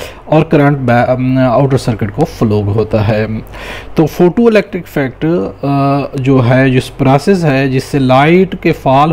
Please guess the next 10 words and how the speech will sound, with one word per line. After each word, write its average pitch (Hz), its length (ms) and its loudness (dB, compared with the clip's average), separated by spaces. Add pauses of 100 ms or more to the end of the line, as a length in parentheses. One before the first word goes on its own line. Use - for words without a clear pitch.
होने 131 220 0
से 131 340 -6 (360)
इलेक्ट्रॉन 160 540 0
किसी 160 340 -4
metal 143 380 2
से 190 180 0
इजेक्ट 131 440 -2
होते 127 280 -4
हैं, 143 400 -2
उसी 208 460 0